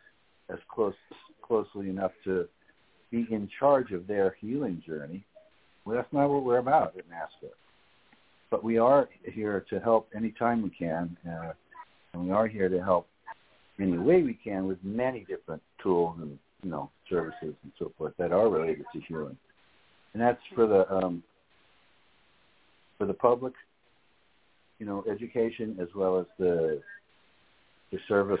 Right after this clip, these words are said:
the healing journey of a fellow, uh, survivors.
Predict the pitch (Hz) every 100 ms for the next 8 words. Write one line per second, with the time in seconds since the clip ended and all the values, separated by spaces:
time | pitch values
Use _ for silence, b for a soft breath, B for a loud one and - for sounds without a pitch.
0 | - 90 - 101 98 87 85 85 85 82
1 | 78 80 80 - _ _ _ _ _ _
2 | _ _ _ _ _ _ _ _ - 98
3 | 95 85 80 _ _ 87 80 78 76 -
4 | 87 80 82 78 67